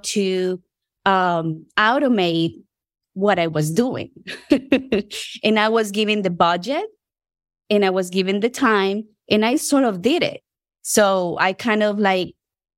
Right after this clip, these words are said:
worked myself out of that job and, and walked out. Um,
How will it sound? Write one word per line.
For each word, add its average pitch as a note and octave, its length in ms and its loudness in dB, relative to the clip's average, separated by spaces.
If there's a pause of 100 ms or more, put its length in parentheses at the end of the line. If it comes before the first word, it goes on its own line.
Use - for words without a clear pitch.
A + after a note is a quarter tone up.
worked A3+ 340 0
myself G3+ 540 0
out F#3 140 2
of F3 140 -2
that F3 200 0 (380)
job F#3 480 2
and, F3 200 0
and E3+ 200 0
walked F3 340 -2
out. E3+ 460 0 (140)
Um, D#3+ 560 -2